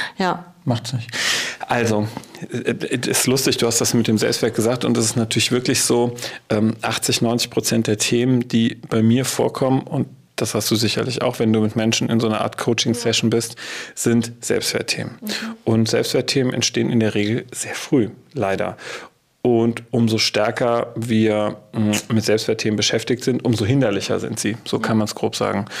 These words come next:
Speaker 2: Und da war doch das Thema soziale, wa-, sag noch mal, was war das?
Speaker 1: In sozialen Situationen bin ich unsicher
Speaker 2: Also
Speaker 1: und
Speaker 2: mit
Speaker 1: hab
Speaker 2: anderen
Speaker 1: Schwierigkeiten,
Speaker 2: Menschen.
Speaker 1: meine
Speaker 2: Mhm.
Speaker 1: Meinung auszudrücken. Also ich
Speaker 2: Okay.
Speaker 1: denke mal, es geht so in die Richtung Mitläufer.
Speaker 2: Ja, ja.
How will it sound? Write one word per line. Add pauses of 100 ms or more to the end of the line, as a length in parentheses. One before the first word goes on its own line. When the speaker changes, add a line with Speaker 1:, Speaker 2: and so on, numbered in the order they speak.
(240)
Speaker 2:
Und
da
war
doch
das
Thema
soziale,
wa-,
sag
noch
mal,
was
war
das?
Speaker 1:
In
sozialen
Situationen
bin
ich
unsicher
Speaker 2:
Also
Speaker 1:
und
Speaker 2:
mit
Speaker 1:
hab
Speaker 2:
anderen
Speaker 1:
Schwierigkeiten,
Speaker 2:
Menschen.
Speaker 1:
meine
Speaker 2:
Mhm.
Speaker 1:
Meinung
auszudrücken.
Also
ich
Speaker 2:
Okay.
Speaker 1:
denke
mal,
es
geht
so
in
die
Richtung
Mitläufer. (220)
Speaker 2:
Ja, (220)
ja.